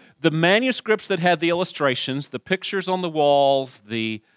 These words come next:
uh, sculptures were to help people who couldn't read, 'cause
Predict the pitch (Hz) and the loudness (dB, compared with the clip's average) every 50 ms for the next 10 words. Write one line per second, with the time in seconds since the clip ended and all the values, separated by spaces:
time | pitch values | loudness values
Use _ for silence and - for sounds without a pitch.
0 | _ _ _ _ _ - 117 120 113 110 107 107 110 - - - 202 233 262 - | _ _ _ _ _ -2 0 2 2 2 2 0 -2 -6 -2 0 2 2 2 0
1 | - - 147 151 165 - - 147 160 156 - 170 156 - - 208 254 - _ - | -2 -6 -6 -6 -6 -6 -6 -6 -8 -6 -4 -6 -6 -2 0 0 0 -2 _ -8
2 | - 170 - - 160 143 147 - - - 180 151 147 - - 151 185 240 262 180 | -8 -8 -8 -8 -8 -10 -10 -10 -8 -6 -6 -6 -8 -10 -12 -12 -12 -10 -10 -10
3 | 107 92 95 123 160 180 _ - 151 - - - | -10 -10 -10 -12 -14 -12 _ -10 -10 -10 -10 -12